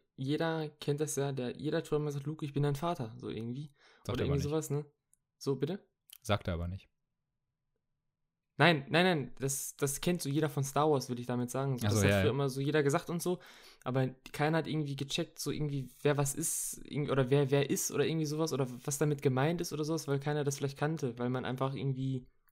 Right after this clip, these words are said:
Speaker 1: keine Ahnung, fünf oder sechs Jahre alt war.
Speaker 2: Ja, da, d-, aber d-, das
Speaker 1: Trotzdem
Speaker 2: kannte ja auch
Speaker 1: kannte man das.
Speaker 2: grundsätzlich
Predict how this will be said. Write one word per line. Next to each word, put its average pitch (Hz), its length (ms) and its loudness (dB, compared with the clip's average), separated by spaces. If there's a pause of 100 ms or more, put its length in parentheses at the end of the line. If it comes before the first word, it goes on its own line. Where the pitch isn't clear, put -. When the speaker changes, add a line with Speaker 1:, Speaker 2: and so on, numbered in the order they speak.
(100)
Speaker 1:
keine 151 140 -4
Ahnung, 143 100 -2
fünf 151 220 -4
oder 147 100 8
sechs 139 200 2
Jahre 156 220 2
alt 110 200 -4
war. - 180 -10 (380)
Speaker 2:
Ja, 101 120 4
da, 135 120 6
d-, - 380 -6
aber 120 180 4
d-, 107 60 -2
das - 80 0
Speaker 1:
Trotzdem 156 180 2
Speaker 2:
kannte 151 200 10
ja 143 60 10
auch 131 40 8
Speaker 1:
kannte 131 60 4
man 120 180 6
das. - 0 -
Speaker 2:
grundsätzlich - 360 2